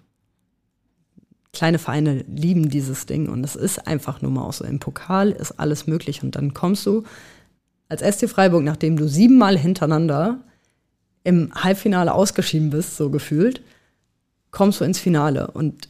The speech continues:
du hast selber jedes Spiel dafür gemacht und dieser Pokal hängt heute noch in meinem Kinderzimmer. Und zehn Tage vorher holst du dir diese Verletzung. Das war, und das ist heute noch, also es schmerzt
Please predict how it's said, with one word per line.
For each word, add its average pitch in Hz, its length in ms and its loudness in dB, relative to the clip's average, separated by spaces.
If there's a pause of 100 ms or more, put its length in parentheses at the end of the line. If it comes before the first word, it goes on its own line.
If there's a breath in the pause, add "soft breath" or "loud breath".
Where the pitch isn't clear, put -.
(500)
du 170 100 -2
hast 165 220 -6 (260)
selber 185 380 4
jedes 185 480 2
Spiel 208 340 2
dafür 175 320 -2
gemacht - 520 -6 (140)
und 156 160 -18 (180)
dieser 156 180 0
Pokal 180 580 -4
hängt - 340 -6 (300)
heute 196 240 4
noch 151 160 0
in 135 80 -2
meinem 131 160 -4
Kinderzimmer. - 580 -8 (2000)
Und 165 160 -2
zehn 190 180 2
Tage 170 220 0
vorher 165 500 -2 (720)
holst 170 200 -8
du 170 40 -2
dir 151 120 0
diese 143 260 -4
Verletzung. - 500 -8 (800)
Das 156 220 -4
war, 147 520 0 (320)
und 175 160 0
das 175 160 0
ist - 160 -4
heute 196 260 4
noch, 185 180 0 (120)
also 139 160 -6
es 135 80 -6
schmerzt - 480 -2